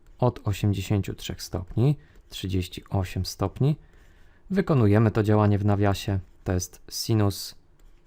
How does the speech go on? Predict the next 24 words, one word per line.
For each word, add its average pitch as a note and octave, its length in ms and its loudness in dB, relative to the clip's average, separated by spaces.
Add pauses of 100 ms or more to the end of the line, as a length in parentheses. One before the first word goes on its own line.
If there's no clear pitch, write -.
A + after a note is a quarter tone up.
(460)
czterdziestu G#2 600 -2
pięciu F#2 300 -2
stopni. E3+ 480 0 (320)
I F#3 60 -6
teraz, E3 300 -2
jeśli B2 280 -2
potrzebujesz, G#2+ 680 0
to, F#2 280 0 (400)
e, F2+ 280 -2
zajrzyj G2 480 2
do F2+ 280 -4 (960)
kolejnej G#2 440 4
tabelki G2 760 -2
z - 140 -14
tablic G2 400 -4 (100)
maturalnych G#2+ 840 2 (420)
z G2+ 100 -6
wartościami F#2+ 560 0
funkcji E3+ 360 0
trygonometrycznych A2+ 960 -2
i - 60 0
poszukaj G2+ 520 0 (300)
sinusa G#2 560 0
kąta F2+ 400 0